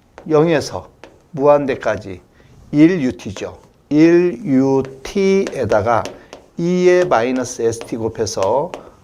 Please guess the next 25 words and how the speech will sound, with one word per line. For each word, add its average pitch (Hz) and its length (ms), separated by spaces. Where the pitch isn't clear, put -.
척분하면 190 680
된다는 143 380
것은 127 360
요 185 500
정의로부터 123 680
우리는 123 460
알았다 123 340
이 156 80
말이에요. 107 260
뭐 254 120
정의식에다 180 680
넣어서 123 420
볼 107 200
때 127 540
지금 226 340
요 160 460
U 127 180
T라는 147 320
것은 123 300
영에서 165 380
무한대라는 170 800
이 165 160
의미하고 165 400
똑같지 - 320
않습니까? 120 560